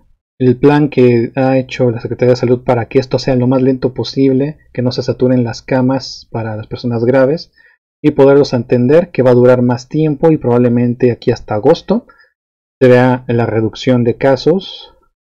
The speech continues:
para llevarlos a los hospitales. A diferencia del, del amarillo, que dicen que esto sería si no se hiciera nada, si lo de quédate en casa no se establece ni lo de la sa-, eh, sana distancia, se saturaría con muchos casos, muchos graves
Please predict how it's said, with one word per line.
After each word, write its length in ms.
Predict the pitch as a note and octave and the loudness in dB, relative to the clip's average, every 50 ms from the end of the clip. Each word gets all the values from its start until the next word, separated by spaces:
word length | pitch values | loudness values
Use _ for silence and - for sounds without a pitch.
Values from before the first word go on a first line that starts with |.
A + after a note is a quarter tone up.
| _ - | _ -8
para 360 | A2+ A2+ A2+ A2+ A#2 - - | -6 -4 -4 -4 -6 -6 -8
llevarlos 500 | - A#2 G#2+ A2 A2 G#2+ A2 G#2+ - G#2+ | -6 -4 -2 -2 -2 -2 -6 -6 -6 -6
a 40 | G#2 | -6
los 140 | G#2 - - | -6 -8 -14
hospitales. 680 | - - - A2+ - - G2+ F#2+ G2 G#2+ - - - - - _ _ _ - | -14 -12 -12 -10 -6 -6 -8 -8 -8 -12 -16 -20 -20 -20 -20 _ _ _ -2
A 60 | A#2 | 0
diferencia 460 | A#2+ B2 B2+ C3+ C3 C#3+ D3 - E3+ | 0 2 2 2 2 2 2 4 4
del, 280 | D3 C#3 B2+ B2 B2+ - | 6 6 4 4 0 -2
del 180 | A#2 A#2+ A2+ A2+ | -4 -4 -2 -2
amarillo, 560 | A2+ A2+ A#2 A#2 C3+ E3+ E3+ D3+ F3 B3+ - - _ _ _ _ _ _ _ - | -2 -4 -2 0 0 0 2 0 -2 -2 -4 -10 _ _ _ _ _ _ _ -2
que 80 | B2+ A#2 | 0 0
dicen 240 | B2 - - C3 B2+ | 0 0 0 0 0
que 80 | - | 0
esto 140 | B2+ - - | 0 0 -2
sería 440 | - - A#2+ B2 B2 C3 C3 C3 - _ | -2 0 2 2 2 2 0 -2 -4 _
si 140 | - - B2+ | -6 -4 -2
no 100 | B2 B2 | -2 -2
se 100 | - C3+ | -2 -2
hiciera 260 | B2 - C3+ B2+ B2+ | -2 0 0 2 2
nada, 460 | C3 C#3+ C#3 B2 A2+ A2 A2+ - _ _ - | 2 2 2 0 0 -2 -6 -16 _ _ -18
si 260 | - - C3 B2 A#2 | -10 -6 -2 0 2
lo 160 | A#2+ A#2+ A2 | 2 2 2
de 320 | A2+ A2+ A2+ - - _ _ _ _ _ _ _ _ | 2 0 -2 -2 -6 _ _ _ _ _ _ _ _
quédate 280 | - C3 C3+ C3 - B2 | 4 4 4 4 2 0
en 80 | A#2 | 0
casa 360 | - C#3 C3 B2 - C3 C3 C3 | 0 0 0 0 0 -2 -2 -2
no 140 | B2 A#2+ | -4 -6
se 120 | A#2+ - B2+ | -6 -6 -6
establece 500 | - - B2+ A2+ A2+ B2 A#2+ - B2+ B2 | -6 -6 -4 0 0 0 0 2 0 -2
ni 100 | A#2 A2 | -2 -2
lo 240 | G#2+ G#2+ G#2 G#2+ G#2 | -6 -6 -6 -6 -6
de 120 | A2 G#2+ | -4 -6
la 120 | G#2+ - | -6 -6
sa-, 300 | - - A#2+ A#2 A#2+ - - A#2+ G#2+ | -4 -4 -4 -4 -6 -10 -12 -14 -12
eh, 260 | G#2 G#2+ G#2 G2+ - _ _ - - _ _ | -12 -12 -14 -16 -20 _ _ -20 -20 _ _
sana 200 | - C#3 C3 B2 | 0 0 2 2
distancia, 600 | A#2 G#2 - - C3+ C3+ B2 B2+ - E3 F3+ - - - _ _ _ _ _ _ _ _ _ _ _ _ _ _ _ _ _ _ _ _ _ _ _ _ _ _ _ - | 0 -2 -4 -4 -4 -2 -2 -2 -2 -4 -4 -4 -8 -20 _ _ _ _ _ _ _ _ _ _ _ _ _ _ _ _ _ _ _ _ _ _ _ _ _ _ _ -2
se 40 | C3 | 0
saturaría 800 | C#3+ C#3+ C3 - D3+ D#3 D#3 D#3 F3 F3 E3 D#3+ E3+ E3 - _ | 2 2 4 4 6 6 6 6 6 4 4 2 0 -4 -6 _
con 420 | - C#3 C3 C3 B2+ B2+ B2 B2+ - | 2 2 4 4 2 0 0 -2 -2
muchos 320 | D3 D3 B2+ - C#3+ - - | -4 -2 -2 -2 -2 -2 0
casos, 500 | - F3 F3 - - E3 F3+ G#3+ G3 F3 | 2 2 2 2 2 0 0 0 -2 -4
muchos 680 | D3+ C#3+ C3+ C3 B2+ - C3+ B2+ B2 A#2+ A2 - - - - | -4 -4 -4 -4 -2 0 0 2 2 2 -2 -4 -10 -16 -12
graves 920 | - - C3 C3 C#3+ C#3+ C3 B2 C3 F3 F#3+ - - - - - _ | -4 0 2 2 4 4 4 2 2 0 -2 -6 -12 -20 -20 -20 _